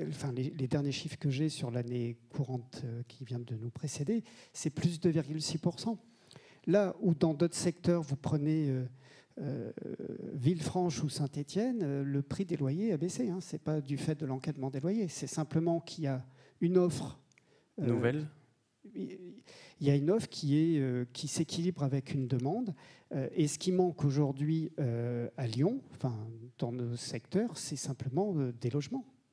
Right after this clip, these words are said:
Speaker 1: À partir du moment où vous avez des logements, le, les prix s'é-, s'équilibrent.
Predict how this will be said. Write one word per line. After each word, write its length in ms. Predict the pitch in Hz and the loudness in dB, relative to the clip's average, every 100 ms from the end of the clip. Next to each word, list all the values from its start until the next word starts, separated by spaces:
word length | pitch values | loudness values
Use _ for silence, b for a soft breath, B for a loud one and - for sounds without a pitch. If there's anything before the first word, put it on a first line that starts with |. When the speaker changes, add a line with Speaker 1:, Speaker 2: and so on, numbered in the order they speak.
| B B B B | B B B B
Speaker 1:
À 40 | - | 0
partir 300 | 185 - 196 | 0 2 2
du 100 | 190 | 4
moment 300 | 185 190 190 | 4 6 4
où 40 | |
vous 180 | 143 139 | 4 4
avez 220 | 147 147 | 4 4
des 120 | 139 | 2
logements, 480 | 131 139 139 214 254 | 2 2 2 0 2
le, 220 | 196 139 | 2 2
les 160 | - 139 | 2 0
prix 240 | - - | 0 -2
s'é-, 400 | 196 - 143 - | -4 -4 -4 -4
s'équilibrent. 640 | 139 - 147 - 202 202 | -6 -4 -4 -2 0 0